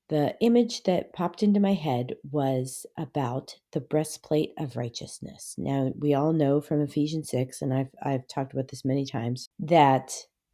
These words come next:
E-, Ephesians six has the armor of God, and one of the, and we're to put it on, right? But it's not just say the words. What does it, it symbolizes something. And for each piece of that armor, I feel like there's, there's so much depth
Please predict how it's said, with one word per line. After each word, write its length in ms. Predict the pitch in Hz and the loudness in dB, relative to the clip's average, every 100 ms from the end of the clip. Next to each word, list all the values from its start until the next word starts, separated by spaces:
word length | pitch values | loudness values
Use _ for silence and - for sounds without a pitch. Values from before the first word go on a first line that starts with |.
| _ _ | _ _
E-, 220 | - - - | -6 -4 -6
Ephesians 440 | 156 165 175 175 | 0 0 0 2
six 220 | 160 151 | 0 2
has 260 | - 131 131 | 2 2 2
the 120 | - | 0
armor 360 | 123 123 123 131 | 2 2 2 0
of 120 | 143 | 0
God, 300 | 240 202 123 | 4 4 4
and 120 | 131 | 2
one 160 | 143 165 | 2 2
of 160 | 175 | 2
the, 180 | 156 147 | 2 2
and 140 | 147 139 | 0 0
we're 80 | |
to 100 | 135 | -2
put 240 | - - 202 | -6 2 4
it 140 | 185 | 4
on, 400 | - 156 123 - - | 2 -2 -2 -6 -8
right? 260 | 135 139 - | 0 0 2
But 100 | 160 | 2
it's 180 | 147 - | 2 4
not 220 | 202 202 | 4 4
just 280 | 180 151 - | 2 0 4
say 160 | 160 | 4
the 120 | 147 127 | 4 2
words. 540 | 160 147 110 120 - - - _ | 4 2 0 -8 -12 -20 -20 _
What 160 | 165 165 | 0 2
does 160 | 156 | -2
it, 100 | 139 - | -6 -6
it 440 | - 151 160 - | 0 0 0 -4
symbolizes 800 | - 240 233 175 127 131 113 113 | 4 8 8 6 0 -6 -8 -8
something. 340 | 120 117 - 135 _ _ _ | -8 -10 -16 -20 _ _ _
And 280 | 180 165 143 | 0 0 2
for 140 | 156 - | 2 4
each 360 | 226 214 - | 2 2 -6
piece 340 | - - 139 - | 0 2 2 0
of 200 | - 139 | -4 2
that 240 | 135 - | 2 2
armor, 480 | 131 135 127 123 123 - | 0 0 0 0 -2 -4
I 80 | 139 | -6
feel 240 | - 131 | 0 2
like 240 | 127 123 | 2 0
there's, 260 | 135 131 - - | -2 -2 -6 -4
there's 240 | 147 131 | -2 0
so 140 | - 151 | 2 2
much 400 | 143 131 - - | 2 -2 -14 0
depth 480 | 151 131 - - | 2 2 -4 -20